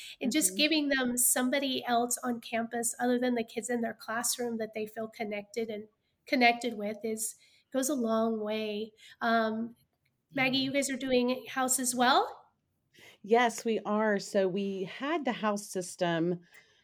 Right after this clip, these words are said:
Speaker 3: I think it was about five or six years ago, and it was just for our middle school, our sixth, seventh, and eighth grade as well. Um, it kind of,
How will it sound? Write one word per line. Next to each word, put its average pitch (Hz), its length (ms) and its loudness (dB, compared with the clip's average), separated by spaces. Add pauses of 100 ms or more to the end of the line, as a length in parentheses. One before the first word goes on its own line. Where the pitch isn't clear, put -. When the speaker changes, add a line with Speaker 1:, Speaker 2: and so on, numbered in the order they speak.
(160)
Speaker 3:
I 175 60 -6
think 214 300 2
it 202 100 2
was 190 200 -2 (240)
about 170 880 4
five 165 240 0
or 170 60 4
six 180 320 -6
years 165 320 2
ago, 156 300 4
and 151 80 2
it 123 80 -2
was 175 160 -2
just 240 260 2
for 226 120 0
our 214 120 4
middle 165 280 2
school, 160 560 4
our 147 160 2
sixth, 180 260 -6
seventh, 165 180 0
and 156 100 -2
eighth 151 180 -2
grade 151 220 4
as 151 140 0
well. 151 460 2 (480)
Um, 170 300 0
it 180 160 0
kind 220 260 4
of, 220 260 2